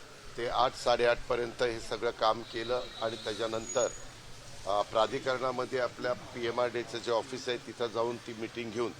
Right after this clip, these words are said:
त्याच्यातले काही निर्णय आम्ही घेतलेले आहेत. त्याच्यामध्ये जो लक्ष्मी चौक आहे,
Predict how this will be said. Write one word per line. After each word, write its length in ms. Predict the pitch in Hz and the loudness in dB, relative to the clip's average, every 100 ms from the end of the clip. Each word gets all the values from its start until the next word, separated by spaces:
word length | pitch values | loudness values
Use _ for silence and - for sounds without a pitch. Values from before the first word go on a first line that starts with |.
| - - - - - | -14 -16 -16 -16 -6
त्याच्यातले 400 | 117 110 123 - | -2 2 2 2
काही 220 | 120 120 120 | -2 0 0
निर्णय 340 | 117 113 117 | -2 -2 0
आम्ही 200 | 113 110 | 0 -2
घेतलेले 480 | 101 101 - 95 90 | -4 -4 -2 -2 0
आहेत. 100 | 80 - - - - - - - - | -4 -8 -16 -16 -16 -16 -16 -12 -6
त्याच्यामध्ये 720 | 110 131 131 127 135 139 135 - - - - - - - - | 0 2 2 4 6 6 4 -4 -16 -16 -16 -18 -18 -16 -2
जो 120 | 127 | 0
लक्ष्मी 440 | 123 120 - 139 135 | 2 0 -2 0 0
चौक 380 | - 135 123 | 4 4 4
आहे, 200 | 139 131 | 4 4